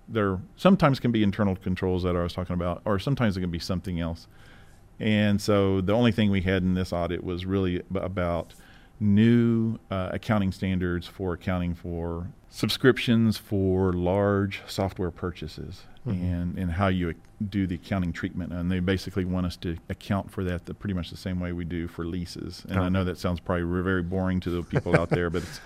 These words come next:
Speaker 2: <laughs> That can add
Speaker 1: accounting.
Speaker 2: up fast, and that's one of those things, 'cause I know one thing that everybody does understand is, you know,
Speaker 1: Yeah.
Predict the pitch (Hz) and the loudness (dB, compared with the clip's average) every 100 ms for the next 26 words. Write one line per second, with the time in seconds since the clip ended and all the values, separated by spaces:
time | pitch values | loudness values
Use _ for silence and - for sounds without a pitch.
0 | - - - 117 - 117 147 147 - 151 | -18 -4 6 6 8 8 8 6 4 2
1 | 170 110 - 110 - 120 117 104 127 104 | 4 2 2 0 2 2 2 0 -4 -2
2 | 110 117 117 120 123 131 127 117 113 113 | 2 2 4 4 4 4 2 2 2 4
3 | 110 101 160 160 101 92 - 98 95 92 | 4 4 2 2 2 0 -2 -4 -2 -4
4 | 90 - 110 95 92 101 | -6 -6 -4 0 2 2